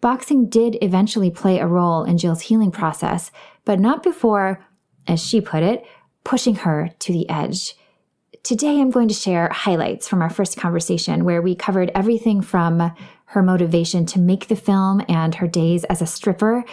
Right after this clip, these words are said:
to a scene where she talks to her childhood abuser. Then I'll share a Where Are They Now style catch-up chat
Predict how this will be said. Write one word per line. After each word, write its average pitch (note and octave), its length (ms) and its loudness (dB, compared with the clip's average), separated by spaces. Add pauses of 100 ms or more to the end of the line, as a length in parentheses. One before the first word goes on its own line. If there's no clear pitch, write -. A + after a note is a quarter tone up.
(380)
to A3 120 2
a G#3+ 60 2
scene C4 320 0
where E4 120 -2
she C#4 140 -2
talks G#3 400 -6
to - 80 -2
her F#3 140 0
childhood F3+ 500 -2
abuser. F3 720 -2 (880)
Then A3 200 4
I'll C4+ 100 2
share G3+ 400 0
a F3 140 2
Where F3 500 0
Are F3 140 2
They E3+ 160 4
Now D3+ 420 2
style E3 640 0
catch-up F3+ 400 -4
chat E3 420 -4